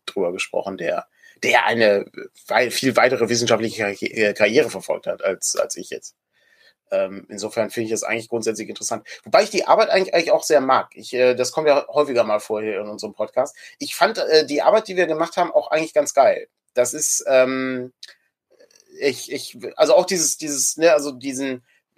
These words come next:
wir haben ja eine, eine empirische Arbeit gemacht, äh, mit, mit, ähm, mit Aus-,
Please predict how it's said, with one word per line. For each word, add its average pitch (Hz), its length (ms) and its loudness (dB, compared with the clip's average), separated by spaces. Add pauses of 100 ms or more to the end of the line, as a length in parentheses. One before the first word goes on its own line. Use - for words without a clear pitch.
(200)
wir 131 140 -4
haben 165 100 4
ja 143 160 4
eine, 131 380 6
eine 123 240 4
empirische 196 480 0
Arbeit 202 240 2
gemacht, 214 540 -6
äh, 147 200 4
mit, 139 200 -4 (200)
mit, 123 340 -6
ähm, 110 640 -6
mit 107 160 -18 (540)
Aus-, 170 340 4